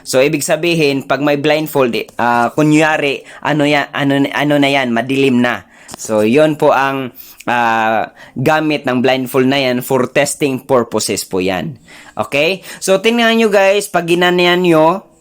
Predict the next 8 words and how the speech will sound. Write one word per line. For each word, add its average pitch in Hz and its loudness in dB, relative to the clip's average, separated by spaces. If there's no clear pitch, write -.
pag 135 0
nakahiga 156 -2
po 160 4
ang 147 2
ating 147 0
photo 147 0
control 151 0
switch, 135 -2